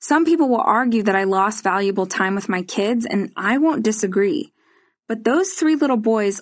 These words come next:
also watched their mom build a company from the ground up.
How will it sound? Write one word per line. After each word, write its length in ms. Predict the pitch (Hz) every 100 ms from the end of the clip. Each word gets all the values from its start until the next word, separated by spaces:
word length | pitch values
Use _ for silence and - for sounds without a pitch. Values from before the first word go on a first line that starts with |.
| -
also 420 | 208 262 294 339
watched 400 | 311 254 233 233
their 120 | - 208
mom 380 | 196 185 226
build 200 | 240 220
a 60 | 208
company 520 | 208 208 214 269 277
from 280 | 285 233 202
the 60 | 185
ground 480 | 185 185 202 196 -
up. 220 | 190 190